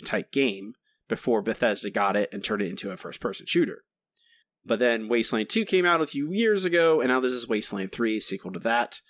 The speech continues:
Um, this is a proper C R P G, you know, top-down, you control your characters,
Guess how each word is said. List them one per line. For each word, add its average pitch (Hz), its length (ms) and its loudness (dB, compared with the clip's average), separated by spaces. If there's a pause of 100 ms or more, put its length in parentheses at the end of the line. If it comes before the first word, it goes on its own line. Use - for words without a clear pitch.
(400)
Um, 98 200 -2
this 101 200 0
is 101 200 0
a 101 40 -8
proper 120 640 0
C 117 180 2
R 104 100 0
P 107 140 -8
G, 104 140 -4
you 101 220 2
know, 95 80 0
top-down, 110 920 0 (220)
you 104 100 -2
control 117 300 0
your 113 120 2
characters, 107 720 0